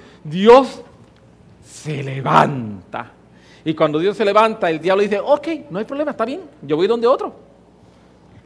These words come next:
Por ahí lo más que hay son creyentes desobedientes. Vamos donde otro, no hay problema.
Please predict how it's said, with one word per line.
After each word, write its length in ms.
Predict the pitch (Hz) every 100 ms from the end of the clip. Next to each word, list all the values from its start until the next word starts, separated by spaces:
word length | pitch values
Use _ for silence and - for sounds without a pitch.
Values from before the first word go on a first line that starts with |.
| - _ - _ _ -
Por 120 | 147
ahí 80 | 156
lo 80 | 196
más 160 | 208
que 100 | 208
hay 100 | 208
son 140 | 208 202
creyentes 340 | 208 202 214
desobedientes. 680 | 208 - 240 240 220 139 120 - - - - _ -
Vamos 240 | 131 156
donde 220 | 180 214 214
otro, 240 | 226 -
no 80 | 214
hay 100 | 220
problema. 720 | - 202 185 220 339 349